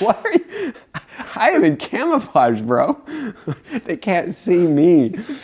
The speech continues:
Anyway, so you pluck the bird and, like, um, you, like, and then you take a knife and you cut it right down the big, there's, like, one big bone.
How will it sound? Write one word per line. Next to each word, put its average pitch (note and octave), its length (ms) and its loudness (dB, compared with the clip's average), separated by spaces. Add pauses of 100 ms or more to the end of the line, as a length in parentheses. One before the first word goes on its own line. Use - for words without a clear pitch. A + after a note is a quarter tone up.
(240)
Anyway, B2+ 340 2
so D3+ 120 0
you C3+ 140 4
pluck D#3 280 -4
the C#3 80 0
bird B2 400 0
and, A2 320 -4
like, G#2 300 2
um, G#2 300 -2 (680)
you, B2 240 4
like, G2 320 0 (280)
and C3 100 2
then C3 120 6
you B2 100 4
take C3 180 -2
a A#2+ 60 2
knife A2 220 2
and A2 100 0
you G#2 60 -2
cut G#2 180 -2
it G2+ 60 0
right G#2+ 180 -2
down G2 180 0
the F#2+ 60 -2
big, F#2+ 340 0
there's, G2 160 -2
like, F#2 100 0
one F#2 220 2
big F2 260 -6
bone. F2 400 -2